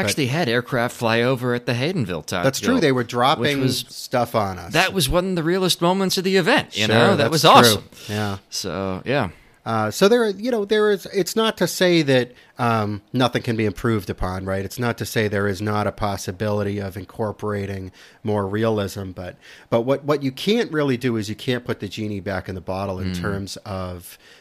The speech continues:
Speaker 1: the novelty, of the thrill.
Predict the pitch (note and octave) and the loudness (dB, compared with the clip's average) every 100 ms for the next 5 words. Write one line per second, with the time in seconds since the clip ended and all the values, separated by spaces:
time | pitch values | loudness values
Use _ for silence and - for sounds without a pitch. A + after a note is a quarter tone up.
0 | _ A2 F#2+ G2 G#2 A#2 G#2 - F2 - | _ -2 0 2 4 4 0 -6 -16 -18
1 | _ - - _ A2+ G2+ F#2+ F#2 F2 - | _ -20 -20 _ -4 -2 -2 -6 -10 -20
2 | _ - F2+ - G#2 G#2 G2+ E2+ - | _ -10 -10 -8 -6 -2 -2 -4 -10